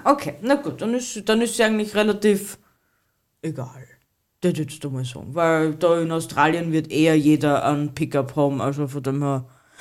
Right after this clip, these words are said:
wird dann das relativ blöd sein, ob die jetzt <laughs> das Heu transportieren dürfen oder nicht. Im Kofferraum.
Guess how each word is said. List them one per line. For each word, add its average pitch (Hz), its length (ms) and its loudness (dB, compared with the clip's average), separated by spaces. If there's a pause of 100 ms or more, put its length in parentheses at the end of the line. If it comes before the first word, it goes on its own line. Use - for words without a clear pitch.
(140)
wird 175 160 6
dann 180 200 4
das 160 200 0
relativ 156 420 2
blöd 180 200 4
sein, 165 320 4
ob 151 60 -10
die 165 100 2
jetzt 160 220 0
<laughs> 233 480 8
das 226 260 4
Heu 233 220 2
transportieren 196 540 0
dürfen 165 340 -2
oder 190 200 -2
nicht. 269 360 6 (800)
Im 240 160 6
Kofferraum. 190 640 6